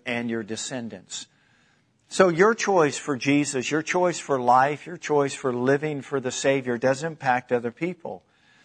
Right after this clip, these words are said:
And you need to apply your faith accordingly. And it's one of the great truths that you can hold up before the Lord in prayer, is that I'm choosing Christ, and I believe that in doing so, you can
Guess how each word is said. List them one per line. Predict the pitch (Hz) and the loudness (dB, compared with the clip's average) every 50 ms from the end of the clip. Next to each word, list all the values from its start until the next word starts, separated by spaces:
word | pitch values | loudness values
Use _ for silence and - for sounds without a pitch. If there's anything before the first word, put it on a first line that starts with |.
| _ _ _ _ _ _ _ | _ _ _ _ _ _ _
And | - 143 143 139 | -2 -2 0 2
you | 147 175 | 2 2
need | 190 196 190 175 | 2 2 0 0
to | - 156 147 | 2 2 2
apply | 135 - - 160 156 156 156 | 2 2 4 4 4 4 4
your | 160 147 151 139 | 2 0 -2 -2
faith | - - 151 147 143 131 | -2 -2 -4 -4 -4 -4
accordingly. | 139 127 - - 160 165 147 139 123 110 107 107 113 120 | -6 -4 0 2 2 2 2 0 -2 -2 -2 0 0 0
And | 120 127 | 0 0
it's | 135 135 - - | 0 -2 -2 -2
one | 165 196 208 185 | -2 -2 -2 -2
of | 151 | -2
the | 131 127 | -2 -2
great | 113 - 139 139 139 - - | 0 2 2 2 2 0 -4
truths | - - 196 185 160 139 120 110 - - _ _ - _ _ _ _ | 0 2 2 2 2 0 -2 -4 -8 -12 _ _ -20 _ _ _ _
that | - 147 143 123 135 | 2 2 2 2 2
you | 139 151 170 185 | 4 4 4 4
can | - - 165 147 143 131 | 2 0 0 0 0 -2
hold | 123 - 170 180 175 165 147 | 0 2 4 4 4 4 4
up | 160 170 160 - | 2 2 2 0
before | 135 127 - - 160 160 156 139 | -4 -4 -4 0 0 2 2 4
the | 135 131 | 4 4
Lord | 131 143 151 156 143 | 6 6 4 4 2
in | 139 135 123 | 0 -4 -6
prayer, | - - 165 185 185 165 143 123 | -2 2 2 4 4 4 2 0
is | 117 117 | 0 0
that | 139 131 127 | 0 2 2
I'm | 139 156 180 190 170 | 2 2 2 0 -4
choosing | - - - 170 160 147 139 147 139 123 110 | -8 -6 -6 -4 -6 -6 -6 -4 -4 -4 -2
Christ, | - - 170 170 156 139 120 113 110 110 - - - _ _ _ _ _ _ _ _ _ | 0 2 4 4 4 2 0 -2 -4 -6 -10 -12 -14 _ _ _ _ _ _ _ _ _
and | - 143 135 135 135 139 135 - _ _ _ _ _ - | -2 0 0 0 0 -4 -10 -14 _ _ _ _ _ 2
I | 127 160 | 4 4
believe | 170 156 165 165 160 160 156 151 135 127 | 4 2 2 2 4 4 2 2 2 2
that | 151 139 139 | 2 2 2
in | 139 139 135 127 | 2 0 -2 0
doing | 117 139 156 190 202 185 160 | 0 0 2 2 0 -2 -4
so, | 131 - - 147 135 127 123 120 | -4 0 2 4 4 4 4 2
you | 113 135 156 170 | 0 0 0 2
can | 160 - 165 143 131 123 117 | 0 0 -2 -2 -2 -4 -8